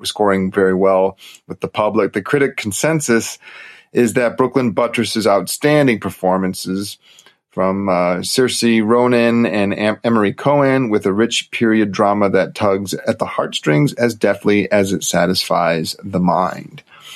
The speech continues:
Um, over at I M D B, it has, um, an overall rating of seven point six out of ten, which is pretty high too. So it's, um, those people that are seeing Brooklyn are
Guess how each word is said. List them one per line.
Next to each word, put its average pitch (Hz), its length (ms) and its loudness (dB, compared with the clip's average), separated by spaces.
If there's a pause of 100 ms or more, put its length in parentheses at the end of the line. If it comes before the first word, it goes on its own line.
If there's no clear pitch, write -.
(360)
Um, 95 480 -4
over 117 220 2
at 117 80 4
I 117 160 2
M 110 160 2
D 104 160 2
B, 131 520 2
it 110 280 2
has, 98 760 0
um, 95 880 0
an 113 120 0
overall 104 240 2
rating 104 200 2
of 98 80 -2
seven 107 220 0
point 95 240 -4
six 107 220 0
out 85 100 2
of - 80 -6
ten, - 300 -6
which - 180 -8
is - 60 -12
pretty 92 220 -2
high 90 200 -2
too. 92 340 -4 (760)
So 95 480 2
it's, 107 340 0
um, 101 440 0 (500)
those 175 280 2
people 185 300 0
that 131 180 2
are 110 120 2
seeing 160 360 0
Brooklyn 95 600 -4
are 101 500 2